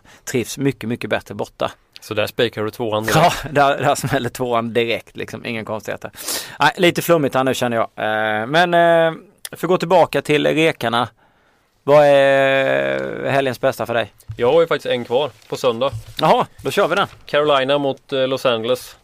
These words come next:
Speaker 1: Mm.
Speaker 2: Carolina som går tungt och har ett ganska begränsat material. De lär väl husera på den nedre halvan hela säsongen skulle jag tro. Fyra raka förluster och spelmässigt har det inte sett sådär jätteimponerande ut heller.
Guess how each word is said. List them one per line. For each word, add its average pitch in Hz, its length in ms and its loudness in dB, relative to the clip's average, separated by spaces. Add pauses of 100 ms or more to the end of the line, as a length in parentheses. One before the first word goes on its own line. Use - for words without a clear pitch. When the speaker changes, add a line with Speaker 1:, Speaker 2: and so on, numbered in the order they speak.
Speaker 1:
Mm. 151 180 -10 (120)
Speaker 2:
Carolina 127 420 2
som 127 240 -4
går 123 160 -4
tungt 131 360 -4
och 120 60 -2
har 123 220 4
ett 147 160 -8
ganska 139 300 0
begränsat 127 760 -2 (800)
material. 147 560 2 (160)
De 151 140 -2
lär 143 140 2
väl 143 140 0
husera 139 460 0
på 147 120 -4
den 147 120 0
nedre 139 240 2
halvan 131 400 2 (180)
hela 135 220 0
säsongen 127 400 -2
skulle 139 160 -4
jag 135 80 -2
tro. 131 220 -2 (260)
Fyra 143 360 -2
raka 143 240 0
förluster 139 480 -4
och 131 180 -6 (140)
spelmässigt 123 680 -4
har 135 100 -4
det 131 60 -4
inte 127 400 -6
sett - 280 -6
sådär - 180 -4
jätteimponerande 113 760 -6
ut 107 100 -10
heller. 110 260 -2